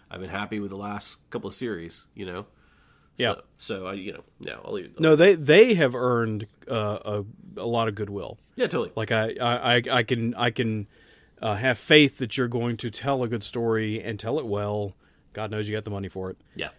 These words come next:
Speaker 2: Uh, uh, Stranger Things four, yes, there's some foundation there. I don't know why. Something about that trailer, I guess it was what you said. I, I started to get the feeling that, you know, you're, you're showing me all the good stuff here. Uh, I hope that's not true.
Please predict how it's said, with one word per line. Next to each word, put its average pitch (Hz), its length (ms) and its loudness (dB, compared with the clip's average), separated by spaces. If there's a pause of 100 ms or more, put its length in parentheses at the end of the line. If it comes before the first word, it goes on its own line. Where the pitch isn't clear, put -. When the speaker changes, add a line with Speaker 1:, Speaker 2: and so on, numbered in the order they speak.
(180)
Speaker 2:
Uh, 104 380 -2 (640)
uh, - 60 -6
Stranger 185 260 0
Things 233 260 -2
four, 214 560 -2 (880)
yes, 196 380 4
there's 165 260 2
some 208 220 4
foundation 185 540 4
there. 185 400 -2
I 127 140 0
don't 165 200 0
know 165 140 0
why. 131 340 2
Something 170 300 -2
about 143 200 0
that 131 180 -2
trailer, 123 520 2 (300)
I 135 80 2
guess 262 200 4
it 120 140 0
was 113 160 -6
what 123 160 -4
you 110 80 -4
said. 107 300 0
I, 107 300 -2
I 110 40 -2
started 147 380 2
to 117 140 -4 (100)
get 135 160 -4
the 113 80 -6
feeling 135 380 0
that, 110 220 -4
you 123 60 -4
know, 113 80 -2
you're, 180 200 -4 (120)
you're 156 140 -4
showing 226 260 -2
me 190 80 -2
all 170 120 -4
the 160 60 -6
good 147 120 -6
stuff 165 300 -6
here. 90 260 -8 (840)
Uh, 104 400 -4
I 104 60 -4
hope 123 100 -2
that's 117 140 -10
not 104 140 -8
true. - 260 -12